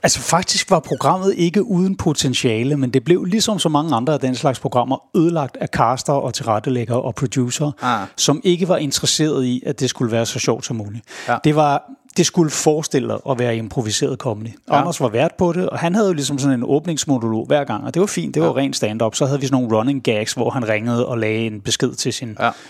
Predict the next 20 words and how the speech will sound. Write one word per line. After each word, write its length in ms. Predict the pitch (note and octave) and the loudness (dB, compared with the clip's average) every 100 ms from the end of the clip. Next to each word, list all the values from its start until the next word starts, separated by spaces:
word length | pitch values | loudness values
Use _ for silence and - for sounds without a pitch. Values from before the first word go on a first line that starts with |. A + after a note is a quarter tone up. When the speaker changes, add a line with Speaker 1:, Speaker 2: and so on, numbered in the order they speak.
| - | -2
Speaker 1:
til 120 | C3+ | 0
sin 100 | A#2+ | 2
mor 200 | G#2 G#2 G#2 | 2 0 0
på 80 | C3 | -4
telefonsvaren 720 | B2 G2+ G#2+ A2 - G#2 G#2 | -2 -2 -2 -4 -6 -6 -6
eller 160 | G#2 G#2 | -4 -4
noget, 300 | G#2+ A#2+ E3+ | -4 -4 -6
ikke? 120 | - - - - | -10 -20 -10 -8
Speaker 2:
Ja. 60 | - - | -6 2
Speaker 1:
Så 120 | F#3 | 2
havde 60 | F#3+ | 2
han 80 | D#3+ | 0
så 100 | E3+ | 0
tre 240 | G#3 G3 | 2 2
panelgæster 560 | F3+ E3 D#3+ D#3 D3 D3 | 0 0 0 0 2 0
inde, 200 | A#2 C3 - - _ - _ - | 0 -4 -8 -20 _ -20 _ 0
og 100 | D3 | 2
så 140 | - | 2
fik 460 | F3+ - G3+ F3+ - | -2 0 0 0 -2
de, 140 | D#3+ | -2